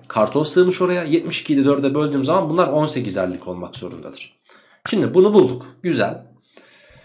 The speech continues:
Bizim için, bizim için şu, şu gerekiyor. On sekiz ve yirminin ortak katını bulmamız gerekiyor.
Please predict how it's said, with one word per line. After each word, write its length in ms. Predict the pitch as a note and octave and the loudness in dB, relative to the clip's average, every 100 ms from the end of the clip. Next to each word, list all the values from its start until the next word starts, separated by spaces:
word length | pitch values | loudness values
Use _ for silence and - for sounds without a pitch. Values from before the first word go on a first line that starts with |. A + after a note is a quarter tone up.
| _ _ _ - | _ _ _ -4
Bizim 260 | C#3+ A3+ | 0 0
için, 500 | G#3+ - - - - _ _ _ _ - | 0 0 0 -2 -14 _ _ _ _ -14
bizim 360 | A2 A#2 E3+ | -8 -2 0
için 260 | D3 C3+ F#3+ | 0 -2 -6
şu, 380 | - G3 F3+ - | -6 -4 -4 -4
şu 180 | - D#3+ | -4 2
gerekiyor. 480 | C3+ G2 - C#3 - - - _ | 2 2 0 -2 -4 -12 -20 _
On 180 | D#3+ G3+ | 2 2
sekiz 400 | G3 F3+ D3+ C#3 | 2 -2 -4 -2
ve 40 | |
yirminin 520 | D3 D#3 F3 D#3+ G#3+ A3+ | 0 2 0 0 0 2
ortak 380 | F3 - D#3+ | 0 0 -6
katını 340 | - - C#3 G#2+ | -6 -2 0 0
bulmamız 400 | F#2+ E2+ E2 - | -2 -8 -12 -12
gerekiyor. 440 | F2 - - - | -12 -12 -16 -20